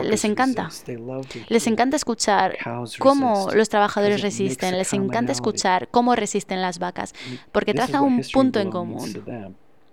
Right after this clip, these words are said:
Speaker 1: And this gets us to
Speaker 2: Esto
Speaker 1: your
Speaker 2: es
Speaker 1: last
Speaker 2: lo que
Speaker 1: question.
Speaker 2: significa la historia desde abajo para
Speaker 1: What does
Speaker 2: ellos.
Speaker 1: assuming animals
Speaker 2: Y nos
Speaker 1: above the
Speaker 2: lleva
Speaker 1: working class
Speaker 2: a vuestra
Speaker 1: have
Speaker 2: última
Speaker 1: previously
Speaker 2: pregunta.
Speaker 1: hold?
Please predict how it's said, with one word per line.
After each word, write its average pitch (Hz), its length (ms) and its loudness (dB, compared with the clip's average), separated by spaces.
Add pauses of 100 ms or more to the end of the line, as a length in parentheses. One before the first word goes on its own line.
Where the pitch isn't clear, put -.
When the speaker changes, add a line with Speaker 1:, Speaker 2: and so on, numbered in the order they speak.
(520)
Speaker 1:
And 110 80 -12
this 120 120 -14
gets 135 220 -6
us 135 60 -4
to 285 60 4
Speaker 2:
Esto 294 220 0
Speaker 1:
your 226 80 4
Speaker 2:
es 202 120 2
Speaker 1:
last 196 100 -4
Speaker 2:
lo 202 100 -2
que 208 60 -4
Speaker 1:
question. 208 120 -4
Speaker 2:
significa - 600 -4
la 208 100 -4
historia 208 340 -4
desde 202 160 -4
abajo 190 260 -4
para - 180 -4
Speaker 1:
What - 80 -4
does - 100 -8
Speaker 2:
ellos. - 140 -6
Speaker 1:
assuming - 600 -8
animals 214 260 -12
Speaker 2:
Y 262 80 4
nos 220 200 4
Speaker 1:
above - 40 -8
the 220 60 -2
Speaker 2:
lleva 233 280 0
Speaker 1:
working - 220 -20
class 214 280 -20
Speaker 2:
a 202 180 -6
vuestra 190 340 -4
Speaker 1:
have 185 80 -2
Speaker 2:
última 185 300 -4
Speaker 1:
previously - 460 -10
Speaker 2:
pregunta. 285 400 -2
Speaker 1:
hold? - 100 -16